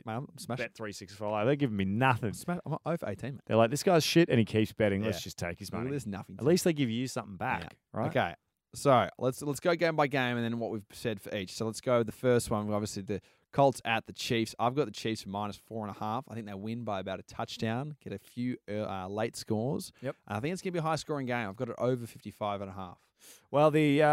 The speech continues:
Speaker 2: are you, are you gonna take the over?
Speaker 1: Yeah, I'm taking the over.
Speaker 2: A high-scoring affair.
Speaker 1: High-scoring affair. I think it's
Speaker 2: But
Speaker 1: gonna be kind of
Speaker 2: high-scoring,
Speaker 1: kind
Speaker 2: but
Speaker 1: of
Speaker 2: the Chiefs still win by over a touchdown?
Speaker 1: Yeah, I think it's a thirty-five, kind of twenty-eight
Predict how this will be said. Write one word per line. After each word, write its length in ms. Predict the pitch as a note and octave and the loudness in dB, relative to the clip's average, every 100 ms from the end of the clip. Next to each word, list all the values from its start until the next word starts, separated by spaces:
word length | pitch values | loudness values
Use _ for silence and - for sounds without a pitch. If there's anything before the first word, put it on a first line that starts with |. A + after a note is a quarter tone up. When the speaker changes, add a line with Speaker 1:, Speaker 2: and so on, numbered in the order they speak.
| D3 D3 D#3 | 8 6 2
Speaker 2:
are 80 | - | -2
you, 140 | C#3 D3 | 0 0
are 60 | C#3 | -2
you 80 | B2+ | 0
gonna 100 | A#2 | 0
take 220 | G#2 A#2+ | -2 -2
the 100 | A2+ | 0
over? 240 | A2 C#3+ B3+ - _ - | 0 0 -6 -16 _ -2
Speaker 1:
Yeah, 100 | F#2 | -2
I'm 80 | F2+ | 0
taking 220 | G#2+ F#2 | -2 -2
the 120 | F2 | -6
over. 200 | F#2 F#2 A#2 | -8 -10 -6
Speaker 2:
A 120 | A#2+ | -6
high-scoring 500 | A#2+ C3 - C3 A#2 | 0 0 2 0 0
affair. 200 | - G#2+ | -2 0
Speaker 1:
High-scoring 360 | G#2+ - A#2+ | 0 0 -2
affair. 220 | G2 C3 C3 | -2 2 4
I 80 | C3+ | 6
think 100 | D3+ | 6
it's 60 | |
Speaker 2:
But 40 | B2 | 6
Speaker 1:
gonna 100 | B2+ | 4
be 140 | A2+ | 0
kind 120 | A2 B2 | 2 4
of 60 | |
Speaker 2:
high-scoring, 320 | G3+ G3+ G3 | 4 6 6
Speaker 1:
kind 100 | F#3+ | 6
Speaker 2:
but 100 | - A2+ | 4 2
Speaker 1:
of 40 | |
Speaker 2:
the 80 | A2+ | 2
Chiefs 220 | F3 D3 | 0 -2
still 180 | - F3 | -2 -2
win 220 | D3+ D3 | -2 0
by 160 | D3+ C3+ | 0 2
over 480 | B2 B2+ B2 B2 | 0 -2 -4 -4
a 40 | A#2+ | -6
touchdown? 280 | - D3+ G3+ | -8 -6 0
Speaker 1:
Yeah, 80 | C3 | 0
I 60 | |
think 100 | D#3+ | 0
it's 140 | E3+ D3 | -2 -4
a 20 | |
thirty-five, 680 | - D#3+ C#3+ D3+ C#3+ C3+ - | 0 0 2 2 2 2 -2
kind 160 | - C3+ | -8 -6
of 80 | |
twenty-eight 600 | - - C#3 C3+ A#2+ F#2 | -8 -12 -8 -6 -6 -6